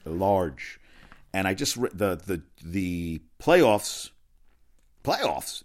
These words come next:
N B A, Saturday, Cavs, Pacers, three P M, Raptors, Bucks at five, Grizzlies, Spurs at eight, and I guess the Jazz, Cl-,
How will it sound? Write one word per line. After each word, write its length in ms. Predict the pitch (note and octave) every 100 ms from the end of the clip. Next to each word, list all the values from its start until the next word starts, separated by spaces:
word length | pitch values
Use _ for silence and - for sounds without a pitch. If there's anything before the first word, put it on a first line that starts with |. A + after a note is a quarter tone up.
| _ _ _
N 120 | B2 D3+
B 160 | B2+
A, 120 | A2+
Saturday, 640 | G#2 - C#3+ E3 A2+ F2+ F2+
Cavs, 400 | - B2 D3 D3
Pacers, 300 | C#3 B2 B2
three 160 | - B2+
P 180 | C3 A2+
M, 180 | G#2 G2+ - -
Raptors, 420 | A2 B2+ D#3 G2+
Bucks 360 | A#2+ A#2 - -
at 100 | G2
five, 600 | - - G2+ F2 E2+ E2+ - _ - _ _ _ _ _ _ _ _
Grizzlies, 480 | - D#3+ D#3+ D#3+ C3+
Spurs 540 | - C#3 C3 B2+ G2+ - -
at 260 | F2+ - A2
eight, 280 | A2+ G2 -
and 100 | F2
I 60 |
guess 220 | F2 G2 -
the 100 | E2+
Jazz, 1000 | G2 G#2 A2 G#2+ G#2+ G#2 G2 - - _ _ _ _ _ _ _ _ _ _ _ _ _ _ _ -
Cl-, 260 | F#2+ -